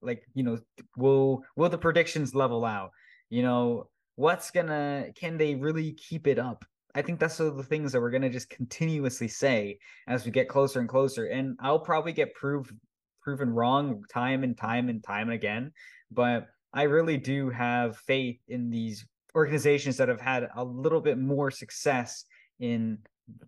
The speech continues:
past couple of years than some of these ones that are really trying to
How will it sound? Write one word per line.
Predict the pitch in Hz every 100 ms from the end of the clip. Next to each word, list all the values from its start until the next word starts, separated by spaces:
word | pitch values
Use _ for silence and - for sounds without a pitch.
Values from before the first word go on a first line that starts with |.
| _
past | - 131 -
couple | - 175 170 135 113
of | 104
years | 104 101 98 98 - - _ - _
than | 113 120 117
some | - 139
of | 131
these | 123 107
ones | 120 120 113
that | 113
are | 110
really | 110 117 113 107 101 _ -
trying | - 127 117
to | 107 104